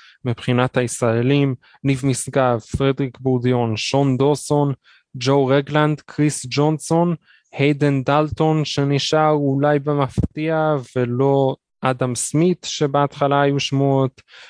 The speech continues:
אה, סי ג'יי האריס, מרווין ג'ונס, קני קאג'י, אמ, וזה באמת הסגל. אני תיאורטית רואה סיכוי אולי למייקל בריסקר,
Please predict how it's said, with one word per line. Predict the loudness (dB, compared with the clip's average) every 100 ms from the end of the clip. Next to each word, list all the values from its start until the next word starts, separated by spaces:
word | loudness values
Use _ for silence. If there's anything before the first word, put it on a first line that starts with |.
| -4
אה, | -2 0
סי | 0 -2
ג'יי | 0 2 2
האריס, | 4 4 2 0 -2 -10 _ -20 _
מרווין | 0 2 2 2 0
ג'ונס, | 0 2 0 -2 -8 -14 _
קני | -4 0 2 0
קאג'י, | 0 2 2 0 -2 -2 0 -2 -6 _ _ _ _ -4
אמ, | -2 0 0 0 -4 -2
וזה | 0 0 0 0
באמת | 2 2 4 2 2 0
הסגל. | 0 -2 2 2 2 2 4 2 -2 -4 -4
אני | 0 2 2 0 -2
תיאורטית | 0 2 2 0 -2 -8 -6 -2
רואה | 2 2 0
סיכוי | -4 -8 -8 -2 2 4 4
אולי | 2 2 2 2 2
למייקל | 0 0 2 0 -2 -4
בריסקר, | -4 0 0 0 -4 -4 0 2 2